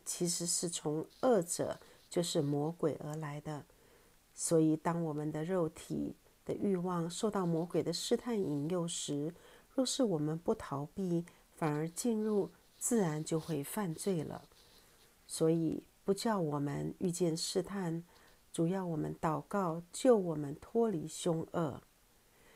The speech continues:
有时候我们会碰到恶者的攻击太厉害，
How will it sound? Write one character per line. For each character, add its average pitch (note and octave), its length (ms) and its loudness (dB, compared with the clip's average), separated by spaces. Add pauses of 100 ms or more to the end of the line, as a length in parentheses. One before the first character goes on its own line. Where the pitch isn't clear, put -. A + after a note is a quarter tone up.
(140)
有 G3+ 100 4
时 G3 160 2
候 C4 180 4
我 G3 160 4
们 E3+ 140 2
会 G3+ 140 0
碰 G3+ 280 -4
到 G3 220 -6
恶 C4+ 180 0
者 - 160 -6
的 D#3 100 -10
攻 F3 300 -4
击 D3 240 -6
太 F#3 260 -8
厉 D#3+ 220 -4
害， D#3+ 340 -6